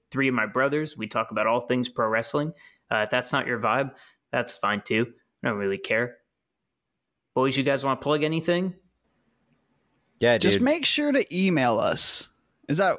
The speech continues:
Speaker 3: is that what you're gonna say? Did I cuck you on that
Speaker 2: No,
Speaker 3: one?
Speaker 2: you did. No, you didn't. But also, um, also, I would, I would really just like to add, email us.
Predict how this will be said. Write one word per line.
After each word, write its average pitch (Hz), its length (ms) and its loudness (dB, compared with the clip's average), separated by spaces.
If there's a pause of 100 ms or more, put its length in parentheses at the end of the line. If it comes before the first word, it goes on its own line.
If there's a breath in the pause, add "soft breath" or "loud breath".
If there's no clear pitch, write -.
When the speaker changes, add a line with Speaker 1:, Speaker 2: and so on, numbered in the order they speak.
Speaker 3:
is 151 120 -2
that 185 100 2
what 170 80 2
you're 175 100 0
gonna 185 140 0
say? 185 180 0
Did 160 140 0
I 135 80 2
cuck 151 260 -2
you 175 300 2 (160)
on 156 100 4
that 160 140 2
Speaker 2:
No, 135 160 6
Speaker 3:
one? 113 100 4
Speaker 2:
you 113 100 -2
did. 131 220 0
No, 131 120 4
you 123 120 2
didn't. 104 320 2
But 117 100 4
also, 160 680 4
um, 104 400 4
also, 120 260 2
I 131 40 6
would, 120 140 0
I 117 100 4
would 104 140 -2
really 113 280 4
just 104 180 -2
like 107 140 2
to 104 60 2
add, 98 340 2 (520)
email 98 380 4
us. - 380 0